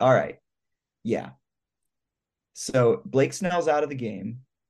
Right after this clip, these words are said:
Uh, the Mets are ahead three to two.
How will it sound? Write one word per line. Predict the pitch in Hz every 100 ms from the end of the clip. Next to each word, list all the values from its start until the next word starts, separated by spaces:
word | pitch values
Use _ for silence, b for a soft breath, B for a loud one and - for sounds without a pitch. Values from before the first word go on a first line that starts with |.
| _ _ _ _
Uh, | - 117 107 98 92 - _ _ _ _
the | 123
Mets | 123 127 131
are | 127
ahead | 117 104 131 135
three | 151 151
to | 135 135
two. | - 110 104 104